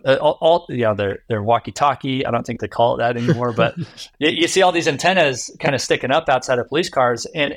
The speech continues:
Speaker 1: it's a robust process to switch, uh, law enforcement agency over from,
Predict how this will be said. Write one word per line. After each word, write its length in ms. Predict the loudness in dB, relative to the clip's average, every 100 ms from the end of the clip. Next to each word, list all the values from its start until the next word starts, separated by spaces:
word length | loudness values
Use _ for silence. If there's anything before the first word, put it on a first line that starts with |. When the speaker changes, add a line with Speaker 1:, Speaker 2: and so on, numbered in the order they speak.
| 0
Speaker 1:
it's 240 | 0 2
a 60 | 2
robust 760 | 4 2 4 4 4 0 -8 -2
process 720 | 2 2 2 0 0 -2 -6
to 140 | -4
switch, 640 | -4 -2 0 0 -2 -10 -14 -20 -20 -20 _ -2
uh, 280 | 2 2 2
law 180 | 2 2
enforcement 520 | 2 2 0 0 -2
agency 460 | -2 -2 -4 -2 0
over 220 | 2 0
from, 520 | -2 0 2 0 -10